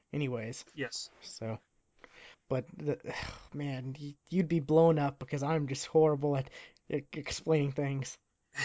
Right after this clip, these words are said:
Speaker 2: <laughs> Well, there's, there's one section that's got a bunch of sy-, uh, s-, symbols on it, and you gotta describe, you know, the, the symbols you have, 'cause, uh, what the, what the people with the manual see is just a, uh, just a mess of stuff.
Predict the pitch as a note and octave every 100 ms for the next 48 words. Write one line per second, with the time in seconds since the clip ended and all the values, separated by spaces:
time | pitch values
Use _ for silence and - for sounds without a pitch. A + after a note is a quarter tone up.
0 | - - - G3+ - A3+ E3 _ _ _
1 | G#3 A#3 B3 - _ F#3 G#3 G#3 F3+ F#3
2 | F3+ - E3 E3+ A#3 - G3+ F#3+ - D3+
3 | B2 B2 _ _ D3+ C#3 - D#3+ C#3+ D3+
4 | - - E3+ - _ _ D#3+ C3 C3 -
5 | - - F3 C#3 B2 A#2 A2 - _ _
6 | _ C3+ C3+ D#3 D#3+ C#3 C3 - C#3+ C3
7 | C3+ _ D#3+ A#2 A2+ A#2+ B2+ A#2+ B2+ -
8 | - C3 D#3 C3+ B2 B2+ D#3+ E3+ C#3+ -
9 | C3 A#2+ A#2 - _ _ B2 A2+ A#2+ C#3
10 | C3+ A#2+ A#2 A2+ _ C#3+ C3 - D3+ C#3
11 | B2+ A#2 B2+ C3+ A2+ - B2 A#2 B2+ -
12 | - A#2+ _ _ _ C3 C3 C3 B2 A#2+
13 | A#2 B2+ A2+ - B2 A2+